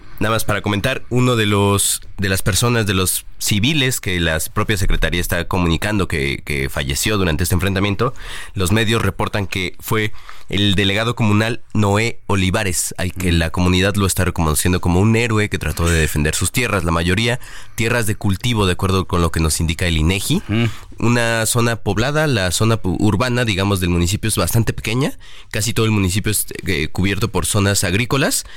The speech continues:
Speaker 1: y por bosque.
Speaker 2: Sí, pues, ¿cómo está eso de que, a ver, de por sí el trabajo del campo es muy mal pagado?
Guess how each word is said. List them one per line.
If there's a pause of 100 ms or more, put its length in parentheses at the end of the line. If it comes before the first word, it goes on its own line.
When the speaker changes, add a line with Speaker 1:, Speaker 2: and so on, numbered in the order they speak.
(140)
Speaker 1:
y
por
bosque. (400)
Speaker 2:
Sí,
pues,
¿cómo
está
eso
de
que,
a
ver,
de
por
sí (440)
el
trabajo
del
campo
es
muy
mal
pagado?